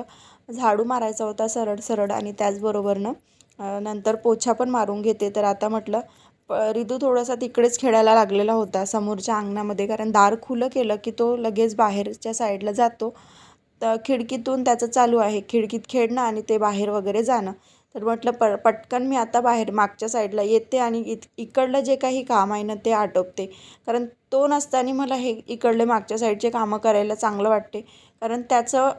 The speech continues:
पाया पायात येणं, ते पाणी, अ, खाली सांडवणं, ह्या गोष्टी नकोशा वाटते खरंच. कधी कधी खूप एकट्याक होते, एक तर वरून ऊन तापते. आता तुम्ही बघतच आहात उन्हाळा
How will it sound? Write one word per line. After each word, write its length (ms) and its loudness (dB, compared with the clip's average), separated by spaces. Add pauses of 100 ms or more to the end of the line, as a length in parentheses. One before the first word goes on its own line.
पाया 220 0
पायात 320 4
येणं, 500 2
ते 60 -2
पाणी, 600 -4 (140)
अ, 320 -4 (100)
खाली 260 0
सांडवणं, 580 0 (460)
ह्या 140 0
गोष्टी 320 -2
नकोशा 400 0
वाटते 320 -2
खरंच. 240 -2
कधी 220 -2
कधी 240 0
खूप 180 0
एकट्याक 320 4
होते, 240 4
एक 160 0
तर 60 4
वरून 360 4
ऊन 220 0
तापते. 520 0 (340)
आता 140 -4
तुम्ही 240 -2
बघतच 440 -2
आहात 200 0
उन्हाळा 520 0